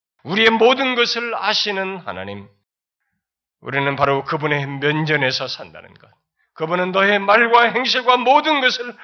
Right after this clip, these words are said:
아시는 분이시다. 그게 성경이 이렇게 증거하고 있고 이스라엘 백성들의 말들을 들었고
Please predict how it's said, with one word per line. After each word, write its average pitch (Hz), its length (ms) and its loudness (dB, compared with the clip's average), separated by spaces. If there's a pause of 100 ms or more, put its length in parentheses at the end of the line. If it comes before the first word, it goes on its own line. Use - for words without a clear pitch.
아시는 208 540 2
분이시다. - 600 -20 (280)
그게 175 240 -2
성경이 190 460 0
이렇게 190 340 -2
증거하고 202 480 -4
있고 202 320 -6 (160)
이스라엘 208 400 2
백성들의 214 580 0
말들을 226 460 2
들었고 226 460 -2